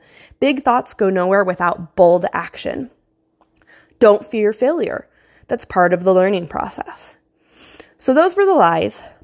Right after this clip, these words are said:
Part two focuses on the truth. My favorite part from the intro is when he says, "If you can honestly say,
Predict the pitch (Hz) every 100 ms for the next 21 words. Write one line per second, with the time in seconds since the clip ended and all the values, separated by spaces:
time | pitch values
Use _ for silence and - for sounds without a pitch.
0 | _ - 339 - - 254 262 262 - -
1 | 226 214 214 226 202 165 202 233 _ 269
2 | - - - - _ _ _ _ _ _
3 | _ _ _ _ _ _ _ - - -
4 | _ - - 220 294 247 240 - 190 -
5 | 220 196 190 190 170 175 220 - _ -
6 | 208 220 220 214 185 180 208 277 415 -
7 | 214 247 294 - 339 - 180 - -